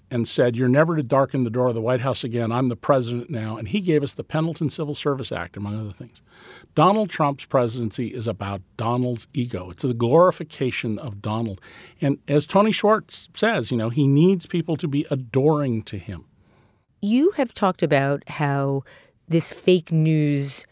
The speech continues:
Speaker 2: movement that we are now contending with is actually not that new.
Speaker 1: Right.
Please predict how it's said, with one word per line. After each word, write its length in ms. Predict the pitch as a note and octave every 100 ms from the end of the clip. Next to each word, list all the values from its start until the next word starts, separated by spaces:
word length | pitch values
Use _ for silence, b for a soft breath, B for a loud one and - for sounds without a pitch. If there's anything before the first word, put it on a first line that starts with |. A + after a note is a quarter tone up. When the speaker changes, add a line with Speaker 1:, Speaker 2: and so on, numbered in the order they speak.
| _
Speaker 2:
movement 800 | E3 E3+ E3 C3+ C#3 B2+ D#3 - -
that 180 | D3+ -
we 140 | D#3
are 140 | C#3
now 480 | C3+ C#3 C#3 C#3 C3+ -
contending 600 | D#3 C#3 E3+ D#3+ D3 C#3+
with 140 | C#3+
is 100 | D#3+
actually 340 | B3 C#4+ B3+ G#3
not 280 | D#3 D#3 -
that 340 | C#3+ C3 -
new. 300 | F3 B3+ E3+ -
Speaker 1:
Right. 200 | B2+